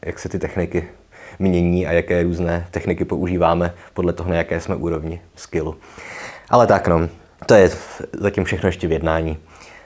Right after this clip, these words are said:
A jinak teda ještě samozřejmě, pokud nás chcete podpořit, máme merch, máme Patreon, ale radši než Patreon choďte na Hero Hero, tam je to výhodnější pro všechny. A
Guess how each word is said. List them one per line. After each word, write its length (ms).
A 220
jinak 220
teda 140
ještě 260
samozřejmě, 500
pokud 240
nás 140
chcete 180
podpořit, 640
máme 240
merch, 680
máme 180
Patreon, 840
ale 220
radši 200
než 100
Patreon 360
choďte 260
na 60
Hero 260
Hero, 540
tam 180
je 60
to 120
výhodnější 580
pro 140
všechny. 500
A 720